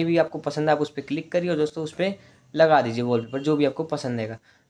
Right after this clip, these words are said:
तो फ्रेंड्स, ऐसे कुछ तरीके से आप अपनी फ़ोटो, अपने डाउनलोड वॉलपेपर लगा सकते हैं। अगर आपको वीडियो पसंद आई तो वीडियो को लाइक करना, चैनल को सब्सक्राइब करना। मिलता हूँ अगली वीडियो में।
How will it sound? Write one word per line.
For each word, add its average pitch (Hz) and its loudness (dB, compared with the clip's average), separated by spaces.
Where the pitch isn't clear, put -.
तो 117 -20
फ्रेंड्स, 156 -2
ऐसे 151 2
कुछ 156 -4
तरीके 151 2
से 151 4
आप 139 4
अपनी 143 -4
फ़ोटो, 135 -4
अपने 147 0
डाउनलोड 123 0
वॉलपेपर 120 -2
लगा 143 2
सकते 113 -10
हैं। 104 -10
अगर 135 2
आपको 139 2
वीडियो 147 0
पसंद 143 0
आई 139 2
तो 135 -4
वीडियो 131 -4
को 120 -2
लाइक 120 0
करना, 175 -2
चैनल 139 -2
को 156 -6
सब्सक्राइब 120 -6
करना। 120 -10
मिलता 123 -4
हूँ 160 -2
अगली 160 -4
वीडियो 165 -2
में। 202 -2